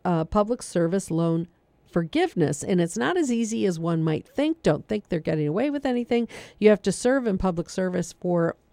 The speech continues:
I think it's ten years. So there's more information on that under student aid dot gov forward slash P as in Paul, S as in Sam,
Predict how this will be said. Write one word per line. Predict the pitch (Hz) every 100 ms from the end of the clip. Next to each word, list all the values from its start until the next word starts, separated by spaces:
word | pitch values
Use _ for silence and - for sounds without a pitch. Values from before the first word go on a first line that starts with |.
| -
I | 165
think | 214 202
it's | 175 -
ten | - 233 196 190
years. | 180 190 175 139 - - - -
So | - 202 190
there's | 190 185
more | 208 254
information | 247 - 185 180 185 - -
on | - 160
that | 151 160 196 214
under | 180 160 156
student | - - 196 185 - _
aid | 165 170 185 180
dot | 156 143 -
gov | 147 180 175 180 196 _
forward | - 185 175 185 175
slash | - 175 175 160 165 - - _
P | - - 208
as | 190
in | 180 170
Paul, | - 170 165 -
S | 165 -
as | 170 160
in | 160
Sam, | - 175 165 165 160